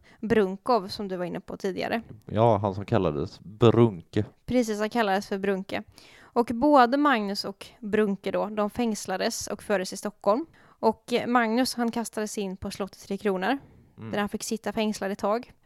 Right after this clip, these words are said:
Speaker 1: Men, eh, Brunkov, han skulle avrättas på
Speaker 2: Mm.
Speaker 1: Momangen.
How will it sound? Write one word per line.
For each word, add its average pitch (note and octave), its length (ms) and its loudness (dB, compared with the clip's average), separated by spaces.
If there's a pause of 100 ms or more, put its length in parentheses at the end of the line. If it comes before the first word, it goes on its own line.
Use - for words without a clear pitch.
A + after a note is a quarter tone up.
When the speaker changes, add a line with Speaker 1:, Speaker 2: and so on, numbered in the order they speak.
(160)
Speaker 1:
Men, A#3 400 6
eh, A3+ 260 4 (560)
Brunkov, A3 760 4 (180)
han C4 400 0
skulle G#3+ 260 0
avrättas - 720 -2 (400)
på - 60 -14
Speaker 2:
Mm. G#3+ 140 0
Speaker 1:
Momangen. F#3+ 540 0